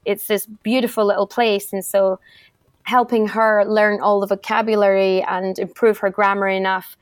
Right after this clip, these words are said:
to really speak about a place she had such passion for, that,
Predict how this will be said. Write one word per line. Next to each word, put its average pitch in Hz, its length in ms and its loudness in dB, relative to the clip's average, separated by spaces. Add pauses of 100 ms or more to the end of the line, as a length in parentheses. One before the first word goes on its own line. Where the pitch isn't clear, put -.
(320)
to 190 460 2
really 220 320 -2
speak 220 360 -6
about 202 240 -2
a - 40 -8
place 202 340 -4
she 208 120 -6
had 196 180 -4
such - 260 -8
passion 247 420 -4
for, 190 460 -2 (360)
that, 208 220 0